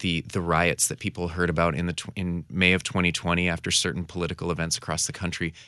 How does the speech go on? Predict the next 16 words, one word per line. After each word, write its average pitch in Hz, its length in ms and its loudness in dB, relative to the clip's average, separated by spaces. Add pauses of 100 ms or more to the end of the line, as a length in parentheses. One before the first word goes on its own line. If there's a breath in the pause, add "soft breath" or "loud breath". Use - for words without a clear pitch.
(420 loud breath)
Portland 131 340 2
became 101 500 2
a 87 200 0
real 92 400 0
hub 85 540 0 (380 soft breath)
for 101 240 2
a 90 40 4
lot 87 200 4
of 82 140 0
the 85 100 2
violence 82 580 2
that - 140 -6
was 95 120 0
taking 85 360 -6
place. 78 520 0 (540 soft breath)
The 85 380 2